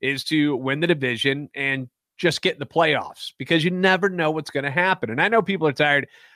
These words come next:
of seeing the Cardinals not go all in, so to speak, and just spend a crap ton of money, but that's not really a guarantee that you will win a title. Your odds certainly increase, but it's not a certain.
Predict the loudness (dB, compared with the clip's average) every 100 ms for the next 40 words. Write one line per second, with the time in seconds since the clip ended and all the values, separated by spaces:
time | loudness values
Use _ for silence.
0 | -4 -2 0 0 0 -2 0 0 -2 -4
1 | -2 -2 -4 _ _ 0 2 2 2 2
2 | 4 4 2 0 -2 0 0 -2 -4 -2
3 | -2 -6 -6 -6 -6 -4 0 0 0 -2
4 | 0 -2 -2 0 -2 -2 -12 _ -4 2
5 | 2 2 4 4 4 2 -2 -2 2 2
6 | 0 -8 -6 -4 -2 -2 -4 -4 -4 -4
7 | -4 -4 -4 0 2 4 2 0 4 4
8 | 4 -2 _ _ -2 2 4 2 2 2
9 | 2 0 0 0 0 0 0 -2 2 2
10 | 0 -8 -6 -4 -2 0 -2 -2 -6